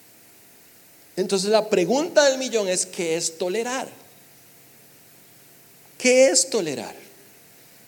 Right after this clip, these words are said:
Y una de las definiciones que busqué en el diccionario dice que tolerar es cuando nosotros permitimos algo que para nuestro concepto es ilícito sin a-,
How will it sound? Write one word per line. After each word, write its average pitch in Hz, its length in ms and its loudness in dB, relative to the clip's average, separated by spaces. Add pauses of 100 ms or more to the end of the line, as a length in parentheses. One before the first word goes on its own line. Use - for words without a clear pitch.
(180)
Y 151 80 0
una 202 160 2
de 208 60 4
las 190 140 2
definiciones 196 720 -2
que 208 120 0
busqué 180 300 0
en 190 60 -2
el 202 100 -2
diccionario 196 680 -2
dice 156 260 0
que 175 80 -4
tolerar 165 760 -2 (220)
es 175 460 4 (760)
cuando 135 300 0
nosotros 147 560 -4 (400)
permitimos 185 840 0
algo 180 260 2
que 185 100 -4
para 139 280 -6
nuestro 180 420 -6
concepto 147 920 -2 (200)
es 139 260 0
ilícito 196 760 0 (840)
sin 208 320 2
a-, 214 120 0